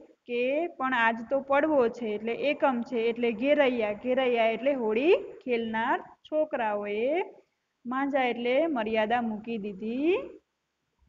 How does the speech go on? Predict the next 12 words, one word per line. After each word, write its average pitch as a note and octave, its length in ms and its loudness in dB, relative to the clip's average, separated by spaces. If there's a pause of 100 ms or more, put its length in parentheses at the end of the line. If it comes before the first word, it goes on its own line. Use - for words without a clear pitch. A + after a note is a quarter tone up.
(140)
છે. A#3 440 -2 (1200)
તેથી C#4 680 -4 (560)
ગાંડાતુર B3+ 800 0
બનીને B3 960 -2 (360)
ગારો, A#3+ 840 2 (300)
ગારો B3 320 2
એટલે A#3+ 320 0
કાદવ, A3+ 480 2
અહીંયા A#3 360 -4 (100)
શબ્દ C4+ 280 -2
આવ્યો A3+ 540 0 (1900)
ગારો A3+ 500 0